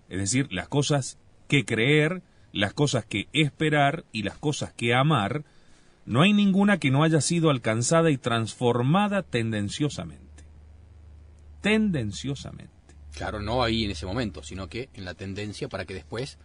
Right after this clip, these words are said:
Speaker 2: se des-, desarrolle.
Speaker 1: Exacto.
Speaker 2: Y lo vemos muy bien desarrollado hoy en día.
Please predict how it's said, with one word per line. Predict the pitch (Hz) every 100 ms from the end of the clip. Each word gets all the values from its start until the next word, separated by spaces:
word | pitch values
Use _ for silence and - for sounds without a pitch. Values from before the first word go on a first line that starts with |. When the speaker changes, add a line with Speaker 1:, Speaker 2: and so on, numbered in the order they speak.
| - - - _ _ _ _ _ _ _ _ - -
Speaker 2:
se | -
des-, | 95 - 107
desarrolle. | 107 - 95 123 110 78 -
Speaker 1:
Exacto. | 98 - 90 -
Speaker 2:
Y |
lo | 104
vemos | 113 123
muy | 110 196
bien | 131 113
desarrollado | - 90 98 131 92
hoy | 87
en |
día. | 87